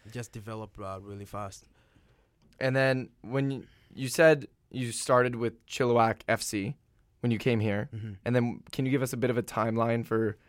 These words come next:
Speaker 2: when that started and when you moved on to the Caps residency?
Speaker 1: Um, well, we moved here, uh, in March,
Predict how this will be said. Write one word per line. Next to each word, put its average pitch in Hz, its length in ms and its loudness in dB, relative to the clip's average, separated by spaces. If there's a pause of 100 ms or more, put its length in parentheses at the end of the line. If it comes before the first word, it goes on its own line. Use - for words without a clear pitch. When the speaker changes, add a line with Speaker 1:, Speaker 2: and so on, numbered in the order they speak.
(140)
Speaker 2:
when 120 200 4
that 117 160 2
started 117 440 0
and 107 300 -2
when 117 120 4
you 113 80 2
moved 113 220 0
on 107 160 2
to - 120 -14
the 82 340 -4
Caps - 320 0
residency? - 560 -6 (120)
Speaker 1:
Um, 127 340 -10
well, 131 360 -14 (320)
we 127 80 -16
moved 139 220 -14
here, 123 460 -12 (100)
uh, 107 400 -14
in 104 160 -16
March, 98 640 -12